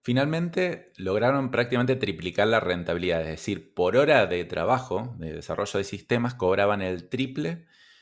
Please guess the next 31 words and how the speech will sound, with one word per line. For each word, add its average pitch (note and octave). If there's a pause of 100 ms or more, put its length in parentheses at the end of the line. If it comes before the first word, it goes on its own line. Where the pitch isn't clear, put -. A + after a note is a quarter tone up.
(160)
de A#2
lo F#2+
que F2+
cobraban G2+
acá F2
en F2+
Argentina. E2 (300)
Obviamente A#2
todavía G#2+
están A2+
en A2
un A2+
proceso A#2+
de G#2+
crecimiento C#3
porque E2
no E2+
es E2
fácil G#2+
entrar F2+ (320)
fuerte A2
en E2
otro G2+
país, D#3+ (260)
pero F2
bueno, F#2
la E2+
tendencia A2+
por F2+
lo F2
menos A2